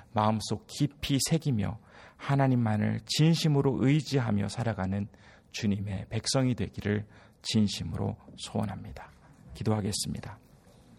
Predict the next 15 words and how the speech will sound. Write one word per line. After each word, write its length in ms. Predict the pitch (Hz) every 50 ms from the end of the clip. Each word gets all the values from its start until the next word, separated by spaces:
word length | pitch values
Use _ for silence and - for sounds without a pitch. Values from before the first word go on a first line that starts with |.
| _ - - - - - - - - - - - - - - - - - - - - - - - - - - - - - - - - - - - - - _ - -
존귀하신 580 | - 151 151 160 151 170 160 156 - 170 160
아버지 320 | 143 139 143 147 135 131 147
하나님, 600 | 139 135 135 135 135 135 131 131 127 120 113 101 90 90 92 - - - - - - - - - - - _ - - _ - -
이 100 | 135 135
땅을 540 | - 147 139 127 123 120 120 131 131 127 117
살아가는 560 | - - - 131 127 120 120 120 117 117 117 123
우리는 680 | 127 117 120 117 113 110 110 110 110 113 110 110 - - - - - - - - - - - - -
주님의 360 | - - 131 120 120 120 117
자녀라 400 | 113 - 107 107 113 120 120 113
하면서도 800 | 120 127 131 127 123 117 - 123 120 - 120 117 110 117 113 113 - - _ - - - - - - _
하나님 380 | - - 135 127 120 117 117 113
말씀에 640 | 110 107 107 104 - - 110 110 117 101 110 107 107 -
순종하며 920 | - - 143 143 127 120 123 127 120 117 117 110 110 110 113 110 113 - - - - - - - - -
하나님과 680 | - - 135 135 127 123 123 120 117 120 110 110 107 107
함께 640 | 101 - - 143 147 143 139 - - - 131 123